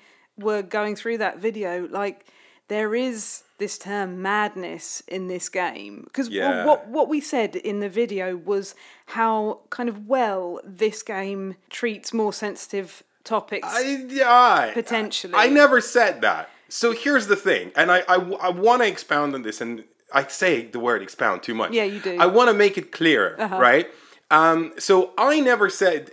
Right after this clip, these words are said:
Speaker 2: that Sleeping Gods is some sort of paragon of inclusivity,
Speaker 1: No,
Speaker 2: right?
Speaker 1: sure.
Speaker 2: I, I, in fact, made a point, and I think I should have made a bigger point, that it isn't,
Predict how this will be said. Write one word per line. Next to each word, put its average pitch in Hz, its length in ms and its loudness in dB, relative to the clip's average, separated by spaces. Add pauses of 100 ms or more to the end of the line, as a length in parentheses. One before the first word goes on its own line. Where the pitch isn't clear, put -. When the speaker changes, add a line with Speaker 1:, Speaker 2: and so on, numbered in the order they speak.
(140)
Speaker 2:
that 151 220 0
Sleeping 175 400 0
Gods 123 360 0
is 139 200 -4
some 143 140 -4
sort 160 200 0
of 113 280 -8
paragon 151 640 4
of 113 120 -6
inclusivity, 123 760 -4
Speaker 1:
No, 190 200 -2
Speaker 2:
right? 117 280 6
Speaker 1:
sure. 190 260 -6 (160)
Speaker 2:
I, 143 140 8
I, 165 220 0
in 180 180 2
fact, 190 280 2
made 160 160 2
a 147 60 4
point, 151 500 2
and 123 120 0
I 120 40 -4
think 180 320 -2
I - 60 -8
should - 180 -14
have 101 80 -12
made 110 220 -2
a 90 60 -6
bigger 101 280 -4
point, 90 360 -8
that 98 120 -8
it 107 120 -2
isn't, 101 400 -2